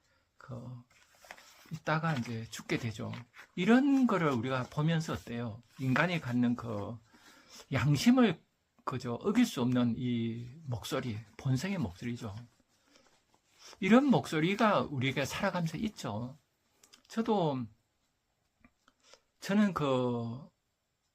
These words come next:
팔십팔 년, 팔십구 년 그때 그 전교조를 했었어요.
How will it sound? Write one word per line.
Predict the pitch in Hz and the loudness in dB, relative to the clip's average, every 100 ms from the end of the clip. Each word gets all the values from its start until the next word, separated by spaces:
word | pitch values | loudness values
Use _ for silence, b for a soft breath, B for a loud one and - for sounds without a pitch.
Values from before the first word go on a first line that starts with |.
| _ _ _ _ 220 - | _ _ _ _ -20 -12
팔십팔 | - 170 196 - 196 196 | -10 -4 -4 -4 -4 -2
년, | 208 220 285 - _ _ _ _ _ _ - | 2 4 4 -2 _ _ _ _ _ _ -6
팔십구 | 165 160 165 - 131 | -4 -2 -2 -2 0
년 | 131 131 123 123 156 - | 2 2 0 -2 -8 -10
그때 | 170 - 147 | -10 -4 -4
그 | 123 120 117 120 | -2 -4 -6 -6
전교조를 | - 131 135 165 233 | -2 0 2 2 0
했었어요. | - - 120 - 95 120 | -2 -6 -10 -12 -12 -14